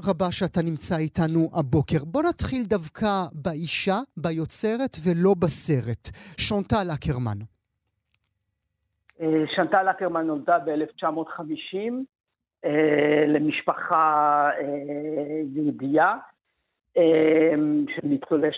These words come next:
Speaker 2: שואה, כמו שאתה אמרת. היא מתחילה לעשות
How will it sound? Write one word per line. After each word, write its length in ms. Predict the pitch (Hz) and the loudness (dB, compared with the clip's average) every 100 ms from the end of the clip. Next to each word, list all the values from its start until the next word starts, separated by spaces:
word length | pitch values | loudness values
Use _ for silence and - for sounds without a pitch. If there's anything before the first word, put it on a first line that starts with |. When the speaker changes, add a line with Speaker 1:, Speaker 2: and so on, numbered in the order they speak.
| - | 2
Speaker 2:
שואה, 300 | 135 165 226 | 2 4 -2
כמו 240 | - 143 - | -4 -4 -2
שאתה 500 | 165 143 - 147 147 147 147 147 156 160 - | 0 0 2 2 2 2 0 0 -2 -6 -8
אמרת. 420 | 143 147 156 - 196 262 - - - - _ _ | -4 -2 -2 0 0 0 -8 -20 -20 -20 _ _
היא 200 | 190 180 | 0 2
מתחילה 600 | 175 175 - 180 156 190 | 2 0 -4 -4 2 2
לעשות 440 | 190 165 - 185 | 2 -2 -2 -8